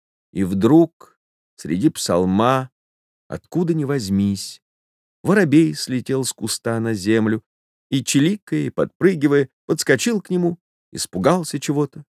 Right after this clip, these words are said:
и улетел. Он читал молитву, в которой говорил о своём отречении от мира, и торопился поскорее прочесть её, чтобы послать за купцом с больною дочерью. Она интересовала его. Она интересовала его тем,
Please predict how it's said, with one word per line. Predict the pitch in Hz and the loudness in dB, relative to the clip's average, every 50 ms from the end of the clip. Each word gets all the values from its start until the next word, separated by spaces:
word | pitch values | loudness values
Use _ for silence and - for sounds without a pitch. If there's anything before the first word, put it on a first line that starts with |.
| _ - | _ -2
и | 240 | 2
улетел. | 233 160 110 104 - - 139 139 143 _ _ _ _ _ _ _ _ _ _ _ _ _ _ _ _ _ _ _ _ - | 2 4 4 2 0 0 -4 -4 -6 _ _ _ _ _ _ _ _ _ _ _ _ _ _ _ _ _ _ _ _ -6
Он | - 87 90 85 | -4 -2 -2 -4
читал | - - 80 - - 85 78 76 78 | -6 -8 -10 -6 -4 -2 -2 -2 -2
молитву, | 73 64 62 67 80 110 117 - - 107 104 - _ _ _ _ _ _ _ _ _ _ _ | -4 -4 -4 -4 -4 -4 -6 -8 -12 -14 -14 -14 _ _ _ _ _ _ _ _ _ _ _
в | _ | _
которой | - - - - 180 185 175 156 | -2 -2 0 2 4 4 4 6
говорил | 120 123 117 117 120 147 156 147 | 6 6 6 6 6 6 4 2
о | 131 | 2
своём | 117 - 101 104 117 127 127 123 | 0 2 2 4 4 4 4 2
отречении | 120 - 117 110 95 - - 135 135 131 127 123 120 | 0 0 0 -2 -2 -2 -2 -2 -2 -2 -2 -2 -2
от | 113 110 - - | -4 -4 -6 -4
мира, | 101 95 104 110 104 104 104 101 - _ _ _ _ _ | -2 0 2 2 2 2 0 0 -4 _ _ _ _ _
и | - 95 | -10 -6
торопился | - - 113 117 120 117 190 196 180 156 - 170 | 0 2 4 4 4 2 0 -2 -2 0 -2 -4
поскорее | - - 160 - - - 165 156 160 156 151 139 | -4 -4 -6 -4 0 2 4 4 6 4 4 2
прочесть | 131 - 143 143 127 - - 151 139 117 98 - - - | 2 0 -2 -2 -2 -2 0 2 2 2 2 0 -4 -6
её, | 67 71 | -6 -6
чтобы | - - - 92 92 - | -6 -4 -4 -2 -2 0
послать | - 120 104 - - 120 139 143 127 101 | 0 -2 -2 -2 0 2 2 2 2 2
за | 90 110 | 0 -2
купцом | - - 101 - - - 170 156 151 131 107 | -2 -4 -8 -8 -2 0 2 4 4 2 0
с | 87 | 0
больною | 85 98 98 104 107 117 123 123 120 | 0 0 0 2 0 0 0 0 -2
дочерью. | 123 120 143 143 127 110 - - 85 62 64 65 - _ _ _ _ _ _ _ _ _ _ _ | 0 0 0 0 0 0 -2 -4 -6 -4 -4 -6 -6 _ _ _ _ _ _ _ _ _ _ _
Она | - 90 95 101 104 117 127 123 117 110 | -2 0 2 4 4 4 4 4 4 2
интересовала | 101 95 85 - 82 80 82 - - 85 80 67 69 67 65 60 57 | 2 0 -2 -6 -8 -8 -8 -6 -6 -6 -6 -4 -4 -4 -4 -4 -4
его. | 58 58 - - - - - - - _ _ _ _ _ _ _ _ _ _ _ _ _ _ _ | -6 -8 -10 -10 -12 -14 -16 -16 -16 _ _ _ _ _ _ _ _ _ _ _ _ _ _ _
Она | - 73 92 107 117 117 | -4 0 2 4 4 4
интересовала | 110 92 - - 110 101 - 123 107 117 127 123 117 | 4 2 0 -2 -2 2 4 4 6 6 6 6 6
его | 117 113 110 113 | 6 6 6 4
тем, | 101 - - 160 151 127 - | 2 4 4 6 6 6 2